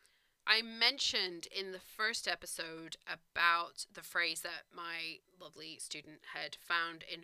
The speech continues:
her book, "That way madness lies." And this one comes from King Lear, which is a tragedy about a crazy king, among other things. In the play, it's not exactly worded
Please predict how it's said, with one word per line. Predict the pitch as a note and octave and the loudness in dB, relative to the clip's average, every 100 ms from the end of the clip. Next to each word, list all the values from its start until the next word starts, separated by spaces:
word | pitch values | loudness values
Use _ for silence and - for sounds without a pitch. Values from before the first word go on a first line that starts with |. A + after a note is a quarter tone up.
| - | -8
her | D#3+ D#3+ _ | -8 -8 _
book, | G3+ F3 - C#3 - - - - - - - _ _ | -2 -2 -4 -12 -16 -20 -20 -20 -20 -20 -20 _ _
"That | - G3 F3 - | 6 8 6 0
way | F3 E3 D#3+ E3 - | -4 -2 -4 -8 -12
madness | E3+ E3+ F3 F3 F3 E3+ E3 - | -18 -10 -4 -2 -2 -4 -8 -8
lies." | E3+ E3 E3 E3 E3 D#3+ E3 - - - - | -8 -12 -8 -6 -6 -8 -14 -16 -10 -8 -6
And | - F3 | -8 -2
this | F3+ - | 0 2
one | C4+ A3+ | 2 -2
comes | - G#3+ G3+ G3+ | 0 -2 0 -4
from | - F3 E3+ - | -2 -2 -2 -6
King | - - G3+ F#3+ F3 E3+ | -6 -4 -4 -6 -8 -10
Lear, | F#3+ E3 C#2+ - - | -10 -8 -10 -12 -18
which | D3+ - E3+ | -12 -8 -8
is | - | -8
a | D#3 - | -10 -10
tragedy | - - - E3+ D#3+ D#3 D3+ C#3+ - | -12 -4 2 4 2 -6 -12 -14 -14
about | D#3+ D#3+ - - - | -8 -8 -8 -18 -20
a | - | -20
crazy | - E3+ D3 D3 | -12 -10 -8 -10
king, | C3 D3 - _ _ _ _ _ _ | -12 -14 -14 _ _ _ _ _ _
among | F#3+ F3+ E3 | -8 -8 -8
other | C3 - | -12 -16
things. | - - - - _ _ _ _ _ _ _ _ - | -18 -20 -20 -20 _ _ _ _ _ _ _ _ -2
In | B3+ C#4 C#4 C4+ | 0 0 -8 -6
the | C4 | -8
play, | - - G#3+ G3 F#3 F#3+ C#4+ - | -8 -8 -2 0 0 0 -2 -4
it's | A3 - A#3 | -8 -8 -8
not | A3 G#3 A3 | 0 4 4
exactly | A3 G3 F#3 - G3 | 4 2 0 0 -4
worded | F3+ F3 E3 E3 E3+ E3+ | -4 -6 -6 -6 -6 -8